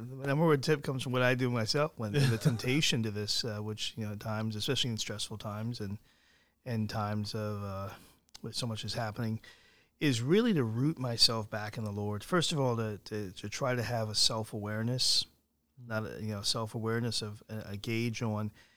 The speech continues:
Speaker 1: um, am I, am I starting to feel anxious, worried, frustrated? Well, then, a-, am I really rooted in Christ right now? Am I, am,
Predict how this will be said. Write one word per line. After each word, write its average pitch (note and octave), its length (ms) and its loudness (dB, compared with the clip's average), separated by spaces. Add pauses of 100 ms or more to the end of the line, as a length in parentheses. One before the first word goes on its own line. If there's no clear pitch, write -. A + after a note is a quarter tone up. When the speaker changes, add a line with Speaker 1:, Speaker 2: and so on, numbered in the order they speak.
(400)
Speaker 1:
um, G#2 320 0 (100)
am A#2 180 -2
I, A2 400 -2 (400)
am A2+ 100 -6
I A2 160 -2 (100)
starting D3 380 0
to D3 80 2
feel A#2+ 320 0
anxious, C3 480 -2
worried, A#2+ 420 0
frustrated? A2+ 720 -2 (560)
Well, A#2+ 140 2
then, A#2 400 2 (360)
a-, B2+ 240 -6
am B2 120 -2
I A#2+ 80 0
really A#2+ 320 0
rooted A2 340 -2
in G#2 120 -2
Christ F#2+ 400 -8
right G2 160 -10
now? F#2 320 -10 (140)
Am A2+ 180 -2
I, G#2+ 280 -2 (160)
am, A2 180 -6